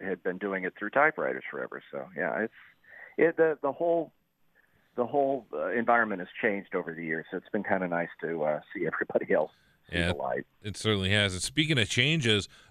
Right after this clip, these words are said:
Speaker 2: big change this weekend, uh, which took a lot of us by surprise with, uh, Roger Penske's, uh, purchase of the Indianapolis Motor Speedway.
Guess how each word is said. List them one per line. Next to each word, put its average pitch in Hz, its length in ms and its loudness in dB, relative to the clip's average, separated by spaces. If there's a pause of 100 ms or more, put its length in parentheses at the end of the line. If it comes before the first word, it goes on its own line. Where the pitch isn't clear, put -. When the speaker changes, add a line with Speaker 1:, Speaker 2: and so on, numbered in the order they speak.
(100)
Speaker 2:
big 147 180 2
change 156 360 2
this 139 260 0
weekend, 127 520 2
uh, 107 340 4
which 107 440 -2
took 123 180 0
a 120 60 4
lot 135 200 4
of 120 100 0
us 107 160 0
by 113 160 2
surprise 104 560 2 (300)
with, 101 180 0
uh, 107 160 2
Roger 117 360 2
Penske's, 117 560 0
uh, 107 160 4
purchase 127 480 0
of 117 100 0
the 110 140 0
Indianapolis 110 640 0
Motor 107 300 -4
Speedway. 113 560 2